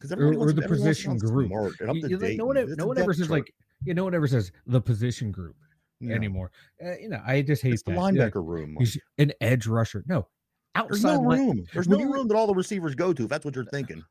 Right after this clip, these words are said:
Speaker 2: Well, yeah, there
Speaker 1: There
Speaker 2: is.
Speaker 1: might be.
Speaker 2: They,
Speaker 1: They might at some
Speaker 2: they
Speaker 1: point
Speaker 2: do.
Speaker 1: go to
Speaker 2: They
Speaker 1: a
Speaker 2: do
Speaker 1: room,
Speaker 2: have
Speaker 1: but
Speaker 2: rooms that the, each, each group has their own room, but, you know, that's, like, for the team to say. For the media and fans, I think that's stupid to say. But, like, back to this thing, edge rusher. That is so
Speaker 1: I know.
Speaker 2: stupid.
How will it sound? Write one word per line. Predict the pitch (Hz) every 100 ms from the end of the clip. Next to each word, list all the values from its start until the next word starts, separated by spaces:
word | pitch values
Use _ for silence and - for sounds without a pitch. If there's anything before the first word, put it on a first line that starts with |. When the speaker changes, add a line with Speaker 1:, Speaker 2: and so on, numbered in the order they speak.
| _ -
Speaker 2:
Well, | 269
yeah, | 240 226
there | 131
Speaker 1:
There | 190
Speaker 2:
is. |
Speaker 1:
might | 214 160
be. |
Speaker 2:
They, | 160 151
Speaker 1:
They |
might | 165 131
at | 123
some | 147 113
Speaker 2:
they |
Speaker 1:
point | 185 151
Speaker 2:
do. |
Speaker 1:
go | 120
to |
Speaker 2:
They | 139 220
Speaker 1:
a |
Speaker 2:
do | 220
Speaker 1:
room, | 143
Speaker 2:
have | 160
Speaker 1:
but | 175 180
Speaker 2:
rooms | 120 107
that | 135 120
the, |
each, | 139 139 - 156
each | 165 -
group | 160 135
has | 131 110
their | 120
own | 123 117
room, | 214 196
but, | 170 262 _ _ _ -
you | 254
know, | 254
that's, | 269
like, | 254 196 - -
for | - 165
the | 131
team | - - 139 117
to | - 113
say. | - 101 92 135 -
For | 185
the | 160
media | 156 185 175 175
and | 135 123
fans, | 165 156
I | 147
think | 135 147
that's | 131 -
stupid | - 131 -
to |
say. | - 131
But, | 117 131
like, | 147 135 _ _ -
back | -
to | -
this | 139 117
thing, | 110 - -
edge | 127 143 120
rusher. | 104 113 120 - 95 - _ -
That | 165
is | 170
so | 185
Speaker 1:
I |
know. | 170
Speaker 2:
stupid. | 175 156